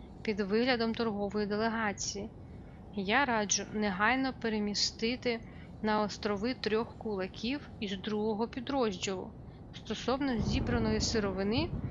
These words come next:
є припущення, що будівництво нового приміщення скоротить потребу в сировині. Я вважаю, що це недалекоглядно.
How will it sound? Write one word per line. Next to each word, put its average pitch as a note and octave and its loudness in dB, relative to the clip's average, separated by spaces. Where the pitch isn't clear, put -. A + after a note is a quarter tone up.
є G#3 4
припущення, A3 2
що G3+ 4
будівництво G#3 0
нового G#3 0
приміщення G3+ 2
скоротить A3 0
потребу G#3 2
в G3 -4
сировині. A3+ 2
Я C4 4
вважаю, G#3+ 2
що - 2
це A#3+ 0
недалекоглядно. A3 2